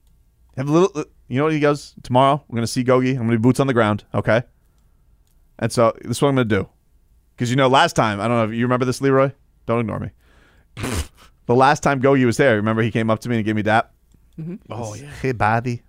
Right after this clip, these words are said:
Speaker 1: Thank you for the dragon. Where do you get that, buddy?" How about this? I go to him. I say, "Hey, Gogi." He says, "Yes?" I say, "Hey, three words. Make a stink."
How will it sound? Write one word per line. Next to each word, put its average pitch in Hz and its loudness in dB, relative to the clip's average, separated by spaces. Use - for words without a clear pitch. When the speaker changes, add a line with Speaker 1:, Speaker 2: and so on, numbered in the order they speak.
Speaker 1:
Thank 120 -4
you 113 -8
for 110 -2
the 104 -10
dragon. 110 0
Where 120 -2
do 143 0
you 143 -2
get 127 -2
that, 98 -10
buddy?" 101 -4
How 131 2
about 135 2
this? - -2
I - -12
go 113 -2
to 120 2
him. 135 -2
I 110 -8
say, 95 -6
"Hey, 101 -4
Gogi." 107 0
He - -16
says, - -16
"Yes?" 110 -8
I - -18
say, 104 -16
"Hey, 98 -6
three 107 -4
words. 98 -4
Make 107 -10
a 107 -4
stink." - -4